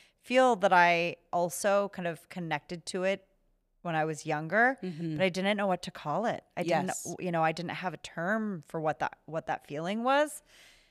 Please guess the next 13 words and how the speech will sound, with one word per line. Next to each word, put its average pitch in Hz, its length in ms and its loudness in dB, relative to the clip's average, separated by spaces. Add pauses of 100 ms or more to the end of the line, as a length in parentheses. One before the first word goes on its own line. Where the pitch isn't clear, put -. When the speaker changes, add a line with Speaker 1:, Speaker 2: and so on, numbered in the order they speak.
(120)
Speaker 1:
And 180 280 -4
now 190 300 2
I 156 120 0 (360)
do. 220 600 0 (100)
And 185 100 2
I, 170 220 2 (180)
and 170 280 -4
that 175 240 4
makes 170 220 -4
it 165 80 -8
even 156 360 -4
more, 151 800 -2 (140)
like, - 360 -8